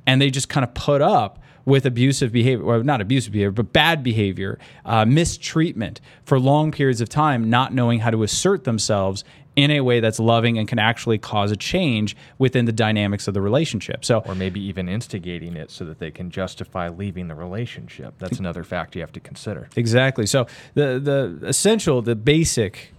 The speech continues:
Speaker 1: escalations of force are this. If you see a problem within your marriage, something that bothers you, the first step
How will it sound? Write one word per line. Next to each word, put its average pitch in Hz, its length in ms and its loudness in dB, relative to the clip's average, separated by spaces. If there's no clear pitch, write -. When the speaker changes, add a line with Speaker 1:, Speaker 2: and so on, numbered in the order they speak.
Speaker 1:
escalations 127 540 2
of 98 40 -6
force 98 220 0
are 101 60 0
this. 98 260 -6
If 120 140 -2
you 113 60 2
see 165 180 4
a 185 40 4
problem 151 360 2
within 131 180 0
your 131 100 2
marriage, 110 280 -2
something 120 240 2
that 113 160 2
bothers 101 400 0
you, - 160 -8
the 117 60 2
first - 460 0
step - 560 0